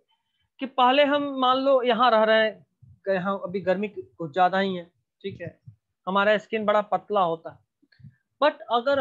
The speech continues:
हम ही चल जाएं Antarctica में तो वहाँ दस साल, पन्द्रह साल तक cooler environment में रहने के बाद, चूंकि environment change हो गया, तो अब मेरे body का जरूरत बदल गया, अब हमको मोटा चमड़ी चाहिए,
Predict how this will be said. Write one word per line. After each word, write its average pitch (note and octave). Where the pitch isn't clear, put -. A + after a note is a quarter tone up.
हम G#3
ही C#4+
चल C4
जाएं B3
Antarctica G#3+
में D3
तो A#3
वहाँ A3+
दस A#3
साल, B3
पन्द्रह A3+
साल A#3+
तक B3
cooler A#3+
environment A#3
में A#3+
रहने A3
के A#3
बाद, E3+
चूंकि C#4+
environment C#4+
change D4+
हो F3+
गया, C3+
तो A#3
अब D4+
मेरे D4+
body B3
का C#4+
जरूरत A#3
बदल A3+
गया, A#3+
अब A3
हमको B3+
मोटा B3+
चमड़ी C4+
चाहिए, A#3